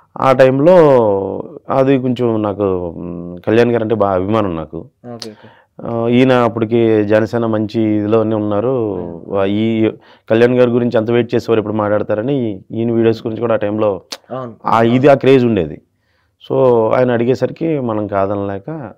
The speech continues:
Speaker 1: ఆ టైంలో అలా.
Speaker 2: ఎలక్షన్స్ ముందైతే మొత్తం సోషల్ మీడియాలో ఆ వీడియోలు తిరిగాయి.
Speaker 1: ఈ మొన్న ఈ టైంలో
Speaker 2: ఆ,
Speaker 1: కూడానా?
Speaker 2: మొన్న
Speaker 1: నాకు
Speaker 2: ఎలక్షన్స్ టైం.
Speaker 1: తెలీదండి అది.
Speaker 2: చాలా సార్లు తిరిగాయి.
Speaker 1: <laughs>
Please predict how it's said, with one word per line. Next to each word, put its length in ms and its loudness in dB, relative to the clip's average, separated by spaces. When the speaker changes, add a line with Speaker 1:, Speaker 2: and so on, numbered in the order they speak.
Speaker 1:
ఆ 120 -10
టైంలో 300 -6
అలా. 160 -6
Speaker 2:
ఎలక్షన్స్ 460 -8
ముందైతే 640 -4
మొత్తం 300 -6
సోషల్ 360 -6
మీడియాలో 300 -6
ఆ 40 -6
వీడియోలు 320 -8
తిరిగాయి. 300 -12
Speaker 1:
ఈ 180 0
మొన్న 400 0
ఈ 200 0
టైంలో 240 -2
Speaker 2:
ఆ, 20 -4
Speaker 1:
కూడానా? 300 -8
Speaker 2:
మొన్న 160 -8
Speaker 1:
నాకు 160 -8
Speaker 2:
ఎలక్షన్స్ 260 -10
టైం. 80 -16
Speaker 1:
తెలీదండి 400 -12
అది. 300 -20
Speaker 2:
చాలా 180 -4
సార్లు 220 -10
తిరిగాయి. 420 -10
Speaker 1:
<laughs> 580 -8